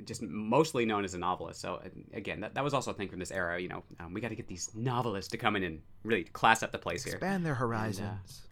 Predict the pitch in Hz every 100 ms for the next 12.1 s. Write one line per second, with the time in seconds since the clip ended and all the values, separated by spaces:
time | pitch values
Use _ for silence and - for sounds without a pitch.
0 | - 233 214 147 196 233 165 113 127 -
1 | 110 98 139 175 - 107 101 156 208 147
2 | 175 180 151 98 110 127 160 104 123 -
3 | 120 139 104 113 113 104 95 87 92 -
4 | 92 85 85 - - 110 107 107 151 160
5 | 151 156 143 117 147 104 147 - 101 135
6 | 185 - - - 175 196 185 160 147 202
7 | 214 - 120 160 170 - 107 - 185 -
8 | 165 95 110 175 - - 113 170 113 92
9 | - - - _ - - - - - -
10 | - 127 160 151 156 - 135 147 - -
11 | - - - - - - - - 104 85
12 | 80